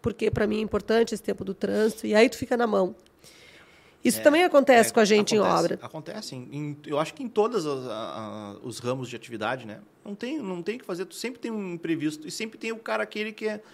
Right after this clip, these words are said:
Speaker 2: que é mais largado, que é mais atirado, que não tem compromisso. Isso eu acho que tem em tudo que é lugar. E é difícil, porque tu chega num, num, num certo ponto de cobrança que a pessoa diz, "Ah, então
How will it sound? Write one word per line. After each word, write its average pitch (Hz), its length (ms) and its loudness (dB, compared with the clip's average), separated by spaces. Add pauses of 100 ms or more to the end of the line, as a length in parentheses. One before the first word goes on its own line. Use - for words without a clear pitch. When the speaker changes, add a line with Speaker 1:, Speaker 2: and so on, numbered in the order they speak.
(240)
Speaker 2:
que - 80 -4
é - 20 -2
mais 196 200 0
largado, 185 640 6
que 156 100 -6
é 151 40 -2
mais 151 200 -2
atirado, 156 560 0
que 147 100 -14
não 139 140 -10
tem 139 160 -12
compromisso. 151 920 -4 (400)
Isso 190 200 -12
eu 233 80 -2
acho 240 140 -4
que - 80 -20
tem 214 220 -6
em 214 60 -8
tudo 208 240 -10
que - 100 -10
é 190 40 -2
lugar. 113 300 -4 (400)
E 196 140 -6
é 226 60 -4
difícil, 262 500 -6
porque 156 480 -6 (340)
tu 185 140 -8
chega 190 260 -2
num, 190 220 -4
num, 170 240 -4
num 170 120 -2
certo 180 340 -4
ponto 175 360 -4
de 147 120 -12
cobrança 165 680 -4 (320)
que - 80 -10
a 220 40 -10
pessoa 226 260 -6
diz, 233 100 -10
"Ah, 277 120 -4
então 302 380 -6